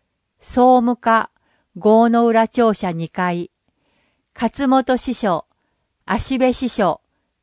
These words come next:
石田支所。お問い合わせ、総務課、電話、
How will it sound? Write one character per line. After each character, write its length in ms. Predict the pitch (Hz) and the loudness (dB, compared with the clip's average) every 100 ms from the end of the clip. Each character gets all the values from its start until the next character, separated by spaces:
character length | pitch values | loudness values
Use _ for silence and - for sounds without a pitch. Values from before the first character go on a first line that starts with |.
| _ | _
石 300 | 202 - 247 | -8 -6 -2
田 160 | 247 247 | -2 -2
支 160 | 247 | -6
所。 280 | - 196 143 _ _ _ _ _ _ _ _ _ _ _ _ _ _ - | -4 -4 -4 _ _ _ _ _ _ _ _ _ _ _ _ _ _ -4
お 140 | 202 | -2
問 320 | - 247 262 | 2 4 4
い 80 | 254 | 4
合 80 | 240 | 4
わ 160 | 233 | 4
せ、 320 | 240 226 208 - _ _ _ | 2 -2 -2 -4 _ _ _
総 380 | - 254 262 | -2 2 4
務 180 | 247 240 | 2 0
課、 340 | - 226 214 - _ _ _ - | 0 0 0 -6 _ _ _ -6
電 400 | 190 220 226 226 | 0 2 2 2
話、 300 | 220 214 | 2 0